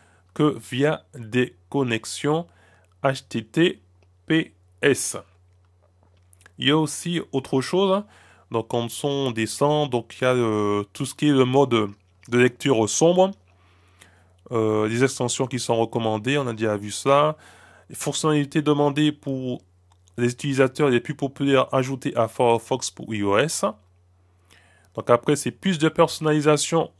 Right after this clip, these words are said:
pour les professionnels de l'informatique. Et après, on parle de tout ce qui est côté développeur, et cetera. Donc il y a une, aussi une petite remarque concernant E S R.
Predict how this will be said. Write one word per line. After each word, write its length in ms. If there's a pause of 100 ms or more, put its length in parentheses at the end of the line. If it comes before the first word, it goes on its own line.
(120)
pour 200
les 80
professionnels 640
de 100
l'informatique. 840
Et 40
après, 220
on 80
parle 200
de 40
tout 120
ce 60
qui 100
est 20
côté 320
développeur, 640
et 60
cetera. 520 (640)
Donc 260
il 40
y 20
a 60
une, 120
aussi 460
une 720 (100)
petite 280
remarque 460
concernant 560
E 160
S 220
R. 200